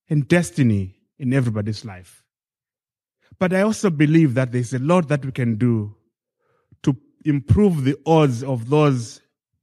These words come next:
billions of people that are stuck in this vicious cycle of poverty. Unfortunately, I think it's too late for my best friend Thomas.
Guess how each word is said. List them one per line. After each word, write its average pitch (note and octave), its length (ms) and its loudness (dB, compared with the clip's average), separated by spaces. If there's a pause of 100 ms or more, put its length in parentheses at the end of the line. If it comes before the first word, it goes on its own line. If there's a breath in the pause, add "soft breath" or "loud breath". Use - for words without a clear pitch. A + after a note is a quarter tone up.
billions E3 420 4
of B2 140 -4
people B2+ 260 -4
that C3 180 0
are B2 60 -2
stuck D#3+ 400 -6
in B2 80 -2
this A#2+ 160 -2
vicious A2+ 400 -6
cycle A2 340 -10 (160)
of - 240 -18 (280)
poverty. F#2+ 500 -6 (1800)
Unfortunately, B2+ 880 0 (680)
I C3+ 100 2
think F3 320 2
it's C3+ 120 0
too - 160 -2
late B2 200 2
for - 160 -14
my G#2+ 340 -8 (220)
best B2 160 -4
friend A2+ 240 -2
Thomas. D3 500 -2